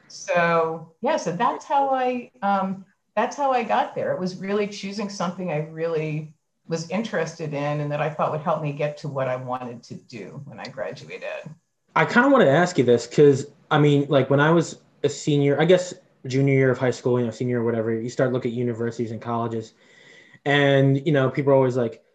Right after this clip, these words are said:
Speaker 2: "Harvard, Yale, they're all M I T, they're all at the top." Is Harvard, like, really all that? Like, is it, like, like,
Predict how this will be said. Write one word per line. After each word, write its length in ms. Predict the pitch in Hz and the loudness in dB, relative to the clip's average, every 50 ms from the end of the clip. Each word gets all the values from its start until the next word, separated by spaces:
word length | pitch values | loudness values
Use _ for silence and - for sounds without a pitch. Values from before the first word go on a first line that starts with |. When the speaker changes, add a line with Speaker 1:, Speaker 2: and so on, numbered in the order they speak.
| _ _ | _ _
Speaker 2:
"Harvard, 520 | - 147 143 139 135 127 135 135 131 120 | 0 2 4 4 4 4 2 2 0 0
Yale, 500 | 117 117 123 123 123 127 123 123 123 120 | 0 -2 0 0 0 2 2 2 0 0
they're 220 | 113 123 127 127 127 | 0 -2 -2 0 0
all 280 | 123 123 123 120 120 120 | 0 0 0 0 -2 -2
M 140 | 127 127 | -4 -6
I 120 | 127 120 117 | -6 -6 -6
T, 240 | - - 123 123 117 | -6 -4 -4 -4 -2
they're 160 | 127 127 127 | -2 -2 0
all 80 | 127 | -2
at 40 | 127 123 | -2 -4
the 40 | |
top." 420 | 113 - - - 127 127 110 - - - | -8 -10 -8 -6 -6 -6 -6 -6 -2 0
Is 160 | 165 147 147 | 0 0 0
Harvard, 480 | - - 185 226 269 285 339 294 277 | 0 0 2 4 4 4 2 2 2
like, 180 | 226 196 151 131 | 2 2 2 4
really 220 | 135 151 160 165 | 4 4 6 6
all 240 | 143 131 139 139 127 113 | 4 4 4 2 2 0
that? 320 | 113 110 117 123 - - | -2 -4 -4 -6 -6 -4
Like, 220 | 135 117 107 - - | -6 -6 -6 -6 -4
is 220 | 143 143 135 143 | -4 -2 0 0
it, 160 | 180 180 180 | 0 0 0
like, 340 | 170 151 139 135 135 - - _ _ _ _ _ _ _ _ _ _ _ _ _ _ | 2 2 2 2 0 -2 -10 _ _ _ _ _ _ _ _ _ _ _ _ _ _
like, 180 | - 135 123 | -12 -10 -10